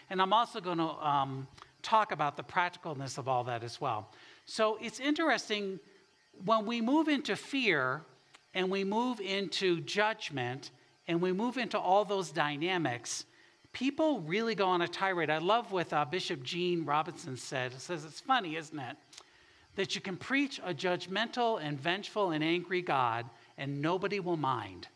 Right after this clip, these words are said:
But you start preaching a God that is too accepting, too loving, too forgiving, and too merciful and too kind, and you get in trouble," which he's gotten in trouble for,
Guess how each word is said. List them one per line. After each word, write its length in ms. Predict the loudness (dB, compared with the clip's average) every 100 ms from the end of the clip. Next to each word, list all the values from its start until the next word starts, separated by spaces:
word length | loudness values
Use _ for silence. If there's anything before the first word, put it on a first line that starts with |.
| _ _ _ -20 -20 -6
But 180 | -4 -2
you 60 | -2
start 320 | 0 0 -2
preaching 560 | -10 -6 -4 -2 -2
a 180 | -2 -4
God 580 | -2 2 4 4 2 -2
that 160 | -4 -4
is 180 | -6 -6
too 280 | -8 -6 -6
accepting, 640 | -6 -2 -4 -2 -4 -4
too 260 | -6 -8 -2
loving, 480 | 0 0 -2 -4 -8 -16 -10
too 180 | -10 -8
forgiving, 460 | -4 -2 0 0
and 100 | 0
too 160 | -2 -2
merciful 560 | 0 0 -2 -6 -4
and 160 | -4 -6
too 140 | -8
kind, 480 | -4 0 0 0 -6 -12 -10
and 140 | -4 -4
you 80 |
get 240 | -2 -4 -4
in 120 | -6
trouble," 460 | -2 -2 -2 -8 -16 _ _ _ _ _ _
which 220 | -10 -4 -4
he's 200 | -4 -2
gotten 240 | -4 -4
in 120 | -8
trouble 340 | -4 -4 -4 -10
for, 360 | -12 -16 -16